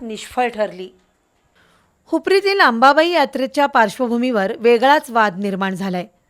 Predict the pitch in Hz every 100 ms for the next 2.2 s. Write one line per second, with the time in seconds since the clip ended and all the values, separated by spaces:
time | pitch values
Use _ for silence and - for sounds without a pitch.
0 | _ _ _ _ - 277 302 - 294 294
1 | 226 269 - - 202 220 233 240 247 240
2 | 202